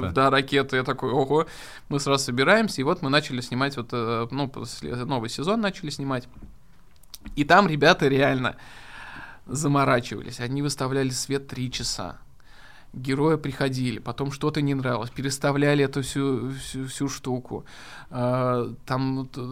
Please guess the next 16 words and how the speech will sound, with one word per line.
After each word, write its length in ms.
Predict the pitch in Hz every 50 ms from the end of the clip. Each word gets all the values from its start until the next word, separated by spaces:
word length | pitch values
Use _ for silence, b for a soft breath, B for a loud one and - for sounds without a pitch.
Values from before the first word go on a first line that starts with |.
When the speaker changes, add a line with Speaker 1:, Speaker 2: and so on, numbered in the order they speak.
| 117 -
Speaker 2:
это 200 | - 151 156 151
не 140 | 147 147 147
так, 380 | 143 147 147 135 127 123 127 139
это 160 | 143 139 143
не 140 | 139 139 139
так, 300 | 143 151 143 139 127 127
там 220 | - 135 131 127
в-, 280 | 123 131 135 135 131 135
все 240 | 127 - - - 147
уже 240 | 143 143 131 139 135
раздражённые. 800 | 143 139 135 143 139 143 139 131 131 131 131 127 123 - - B B B B B B - -
Это 180 | - - 165
длилось 380 | 147 165 143 151 175 175 165 -
какой-то 380 | - 135 127 - 151 151 151
период. 480 | - - 135 127 123 117 - - - -
Потом, 500 | - 131 127 - 156 170 185 165 139 147